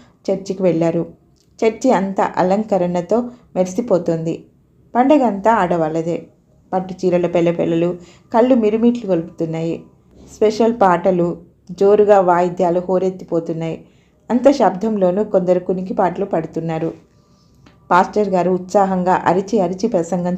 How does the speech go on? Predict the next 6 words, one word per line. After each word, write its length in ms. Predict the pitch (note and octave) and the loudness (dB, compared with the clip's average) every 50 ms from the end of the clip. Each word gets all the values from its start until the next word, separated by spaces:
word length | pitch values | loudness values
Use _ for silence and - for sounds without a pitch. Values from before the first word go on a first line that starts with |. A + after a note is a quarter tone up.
| - | -4
చేస్తున్నారు. 580 | E3+ D#3+ E3 - - E3 E3 E3 D#3+ D#3+ E3 E3 - - _ _ _ _ - _ _ _ | -4 -6 -6 -8 -10 -8 -8 -6 -4 -4 -4 -4 -6 -10 _ _ _ _ -20 _ _ _
మొదట్లో 440 | G#3 A#3 A#3+ D4+ D#4 D4+ - A3 A3+ | -2 2 2 2 2 2 0 0 0
బైబిల్ 420 | G#3+ F#3+ F3+ F3 F#3+ F#3+ A3+ A3+ G#3 | 4 4 4 4 4 2 0 0 0
వచనం 520 | F#3+ F3 F3 - E3+ E3+ F3+ F#3 F#3 F#3 - | -2 -4 -4 -6 -8 -8 -8 -8 -8 -6 -4
ఏం 200 | F3 F3 F#3 G#3+ | -2 -2 -2 -4
చదివాడో 560 | G3+ - G3 E3+ D#3+ E3+ F3 E3 E3 E3+ G3 | -6 -6 -6 -4 -2 -2 0 0 0 0 0